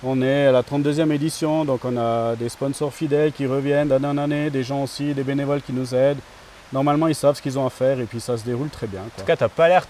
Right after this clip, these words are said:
Speaker 2: trop stressé, je trouve. T'as,
Speaker 1: Alors,
Speaker 2: t'as l'air assez
Speaker 1: <laughs> c'est
Speaker 2: tranquille.
Speaker 1: gentil pour l'instant. Non, alors, c'est vrai qu'il y a, voilà, hein, on, on prend du temps, on essaye de planifier au mieux les choses, de discuter, de faire, euh, d'aller le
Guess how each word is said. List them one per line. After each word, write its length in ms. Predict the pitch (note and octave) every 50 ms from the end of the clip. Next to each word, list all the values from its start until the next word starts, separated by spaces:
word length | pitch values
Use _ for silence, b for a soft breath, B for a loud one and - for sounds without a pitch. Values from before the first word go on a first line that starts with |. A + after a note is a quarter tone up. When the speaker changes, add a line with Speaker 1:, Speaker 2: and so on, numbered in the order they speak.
| -
Speaker 2:
trop 220 | - - - G3 F#3
stressé, 480 | - - - F3 E3+ D3+ - F3+ F#3
je 80 | F#3+ -
trouve. 200 | - A3+ C4+ B3+ C#3+ - -
T'as, 120 | - C3+ C#3+
Speaker 1:
Alors, 200 | E3+ E3+ D#3 D3
Speaker 2:
t'as 60 | E3
l'air 140 | D#3+ D#3+ D#3+
assez 180 | D3+ - -
Speaker 1:
<laughs> 100 | - -
c'est 60 | A#3
Speaker 2:
tranquille. 280 | G#3+ F3+ E3 - G#3+ F#3+
Speaker 1:
gentil 420 | F#3+ G#3+ A#3 - - A#3 A#3+ C#4 D4
pour 160 | - - E3+
l'instant. 240 | E3+ F3+ - - E3+
Non, 160 | D#3+ F3 G3+
alors, 240 | D#3 D#3+ C#3 A#2+ A#2+
c'est 120 | - D#3+
vrai 120 | D3+ F3 G3
qu'il 140 | - -
y 20 | D3
a, 160 | C3 A#2+ A2+ B B B B B B B B - - - -
voilà, 260 | C3 C#3 E3+ F#3+ F3 C#3
hein, 140 | C3+ D3
on, 720 | C#3+ C3+ C3 B2+ B2+ B2+ B2 B2 B2+ B2 B2+ B2+ C3 B2 B2
on 40 | A#2+
prend 220 | A#2+ - - D3
du 140 | D3+ D#3 E3
temps, 300 | - - F3 F3 F3+ F3+
on 80 | E3+ D3
essaye 300 | C3+ - - C#3+ C#3+ C#3+
de 100 | C3 B2+
planifier 420 | - - C3+ D3 D#3 - - E3
au 80 | D3 C#3+
mieux 160 | C3 C#3+ D#3
les 140 | D#3 D3+ D3+
choses, 420 | - - F3 E3 E3 E3+ E3+ D3+
de 60 | C3+
discuter, 640 | B2+ B2+ B2+ - - D3+ - - D#3+ D#3 D#3+ E3 D#3+ B B B B B B B - -
de 80 | C3
faire, 360 | B2 - - C3 B2+ B2+ B2 A#2
euh, 580 | A#2+ A#2+ A#2 A#2 A#2+ A#2+ A#2+ A#2+ B2 B2 B2
d'aller 220 | B2 B2+ B2+ C3+ C3+
le 80 | B2